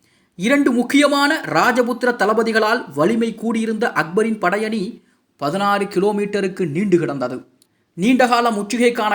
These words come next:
களமாகவும் அது மாறியது. சித்தூர் கோட்டைக்குள் பல ஆண்டுகளுக்கு தேவையான உணவும் போதிய தண்ணீரும் இருப்பில் வைக்கப்பட்டிருந்தன. ஆனால் அது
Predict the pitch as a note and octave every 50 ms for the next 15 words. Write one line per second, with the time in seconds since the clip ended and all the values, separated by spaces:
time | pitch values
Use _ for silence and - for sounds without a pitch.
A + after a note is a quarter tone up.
0 | G3 - - F#3+ A#3+ C4+ D4 C4 A#3 G#3 G3 G3 F3+ E3 - D#3+ D#3 D#3 D3 C3
1 | B2+ B2+ B2+ B2 B2 A#2+ A#2 - - _ _ _ _ _ _ _ _ _ - -
2 | - C#4+ - - D#4+ D4+ A#3+ - B3+ C4+ C#4 - C#4+ C4 - - C4 A3+ C4 C#4+
3 | - - _ - F3+ F#3+ A3+ C#4 C#4 C4+ D4+ D#4 D#4 D#4 D4 C4+ C4 C4 C4 B3+
4 | G3 G3+ B3+ B3+ B3 B3 A#3+ A#3 A#3 A3+ A3 G#3 G3+ A3 B3 C4+ C4+ C4 G3 -
5 | - - - _ - C3+ E3 G#3 G#3+ A#3+ A3+ G#3+ A3 - E3+ G#3 A3+ A#3+ A#3 G#3+
6 | G3+ F#3 D#3+ D#3 D#3+ G#3+ C4 C4 B3+ A#3 G3 E3+ E3 D#3+ - E3 D#3 - D3 D3+
7 | - C#3+ C#3+ C#3+ C#3+ D3 C#3+ - - _ _ _ _ _ _ _ _ - C3 C#3+
8 | E3+ F3+ F#3+ G3+ G#3+ G3 D3+ - - _ _ - C#3 D#3 F#3+